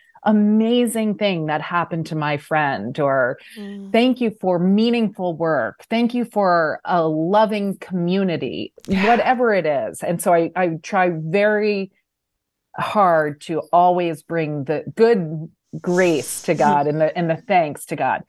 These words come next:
Speaker 1: The other thing I try to do is pray for people I have not yet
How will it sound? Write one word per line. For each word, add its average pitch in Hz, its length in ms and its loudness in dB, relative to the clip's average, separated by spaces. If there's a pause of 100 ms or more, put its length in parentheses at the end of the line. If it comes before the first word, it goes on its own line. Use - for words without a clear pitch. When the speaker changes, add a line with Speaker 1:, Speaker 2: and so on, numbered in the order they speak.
(260)
Speaker 1:
The 214 100 4
other 294 240 4
thing 208 200 -4
I 165 80 -2
try 165 320 -2
to 160 120 -2
do 143 460 -2
is 143 540 -2 (280)
pray 220 580 2 (100)
for 202 160 -2
people 180 640 0
I 160 80 -2
have 156 240 -6
not 160 420 0
yet 147 360 0